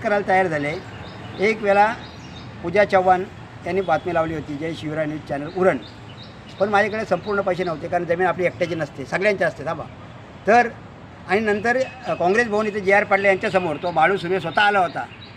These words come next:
पण आता या माझ्या भावाला आणि श्री परशुराम सीताराम गोंडले यांना त्यांनी बरोबर घेतलं आहे आणि खोटा ॲफिडेव्हिट केला आहे सुनील गोंधळींनी, का आमच्या जमिनीत एक गुंठा वर्कसच नाही, दोषी भ्रष्ट अधिकाऱ्यांना वाचवण्यासाठी. ते मला दहा जून रोजी मिळेल अशी आशा आहे,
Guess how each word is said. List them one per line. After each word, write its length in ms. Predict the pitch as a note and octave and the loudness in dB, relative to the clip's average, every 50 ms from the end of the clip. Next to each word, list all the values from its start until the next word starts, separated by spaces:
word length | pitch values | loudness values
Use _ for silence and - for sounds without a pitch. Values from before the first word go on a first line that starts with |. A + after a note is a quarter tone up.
| - - - - - - - | -18 -18 -16 -16 -10 0 2
पण 160 | G3 A3 B3 - - G3 | 2 2 2 -2 -2 0
आता 400 | F3 - - B3+ B3 G#3+ E3 C3 - - - - - - - - - F3 | 0 2 4 4 4 4 2 0 -6 -14 -20 -20 -20 -20 -20 -18 -4 2
या 140 | F3+ G3 | 2 4
माझ्या 260 | G3 F#3+ F#3+ G#3 A3 A3 | 4 4 2 2 0 -2
भावाला 440 | G3+ E3 C#3+ D3+ F3 G3+ G#3+ A3 | -2 -2 0 4 4 4 6 6
आणि 300 | G#3+ G#3+ G#3 F#3+ F#3+ G#3 | 4 4 4 2 -2 -2
श्री 180 | G3 - - G3 | -4 -4 -4 -4
परशुराम 360 | F#3+ G3+ E3+ D#3 F#3+ G3 G3+ | -4 -4 -6 -2 -2 -2 -2
सीताराम 320 | E3+ D#3 G#3+ G3 G3+ G3+ F#3+ | -2 -2 -2 -2 0 0 0
गोंडले 260 | F#3 F#3 F#3+ G3+ G3 | 0 0 2 4 4
यांना 300 | F#3+ F#3+ G3+ G3+ E3+ D3 | 4 4 4 4 2 0
त्यांनी 260 | - - F3 F3 F#3 | -2 -6 -4 -4 -2
बरोबर 280 | E3+ E3+ E3+ F3+ F#3 F3+ | -2 -2 -2 -2 -2 -2
घेतलं 260 | D#3 C#3+ - D3 D3 | -4 -6 -6 -6 -6
आहे 100 | C3+ C3 - - - - - - - - | -8 -8 -10 -14 -16 -18 -18 -18 -12 -4
आणि 120 | - F#3 F#3 | -2 -2 0
खोटा 280 | - D#3+ D3+ C#3 G3+ | 0 -2 0 2 2
ॲफिडेव्हिट 440 | F#3 F#3+ F#3 G3 F#3 F#3+ F#3+ - - | 2 2 0 0 -2 -2 -4 -2 -4
केला 140 | F3+ D#3+ D#3 | -4 -2 -2
आहे 100 | C3+ C#3 | -4 -4
सुनील 420 | C#3 - - - D#3 E3 F#3 F3+ | -6 -12 -12 -6 0 0 2 2
गोंधळींनी, 420 | E3+ F3 E3+ E3+ E3+ D#3+ D3 C#3 B2+ B2 - - - - - - - - - - - - - - - - - | 2 0 0 0 0 0 0 -2 -4 -6 -10 -14 -16 -14 -14 -14 -14 -14 -14 -14 -16 -16 -16 -16 -14 -2 2
का 80 | F3 F3+ | 4 4
आमच्या 280 | F3 F3 E3+ G3 G3 | 4 4 0 -2 -4
जमिनीत 320 | F#3 F#3 F#3 F#3+ F#3 F#3 F#3 | -4 -2 -2 -2 -2 0 -2
एक 120 | F#3+ F3+ | -2 -2
गुंठा 240 | E3+ F3+ F#3 G3 F#3+ | -2 -4 -2 -2 0
वर्कसच 440 | E3+ E3 D#3+ - G3 F3 G#3 G#3+ F#3 | 0 0 -2 -2 -2 -2 -2 -2 0
नाही, 220 | F#3 F#3 E3 D3 C#3 - - | 0 0 0 0 -2 -6 -4
दोषी 320 | D#3+ F3 - - G3+ G#3 G#3+ - - - - | -4 -4 -4 -2 -4 -4 -6 -6 -8 -8 -4
भ्रष्ट 260 | D3+ E3+ E3 - G#3+ | -4 -4 -2 0 2
अधिकाऱ्यांना 480 | F3+ E3 E3 F3+ F3+ F3+ F3 F3+ F#3+ | 2 4 4 4 2 4 4 4 4
वाचवण्यासाठी. 560 | F#3 E3+ D#3 C#3 G#3 G#3 G3 F3 D#3+ C#3 C3 B2+ A#2 - - - - - - - - | 4 4 4 4 2 2 2 2 0 -2 -4 -6 -8 -8 -10 -10 -10 -10 -10 -2 2
ते 320 | B3 C4 B3+ - E4 D#4 - - G3 | 4 4 4 4 2 0 -2 -4 0
मला 200 | F3+ F#3+ G#3+ G3+ | 2 2 2 2
दहा 280 | F3 G3 G#3 A3+ A#3 - - - - - - - - - - - E3+ F3+ | 2 4 4 4 2 0 -4 -12 -18 -18 -18 -18 -18 -18 -16 -16 -8 -4
जून 200 | G3+ G#3+ A3 G3+ | -2 -2 0 0
रोजी 200 | G#3 G3+ G3 G#3 | -2 0 0 0
मिळेल 220 | G3 F#3+ G3+ G#3 | 2 2 2 4
अशी 180 | G3 F#3 G3 G#3+ | 2 2 2 2
आशा 260 | E3+ F3+ - - A3 | 0 0 0 0 0
आहे, 160 | F#3+ D#3 C3 | 0 0 -2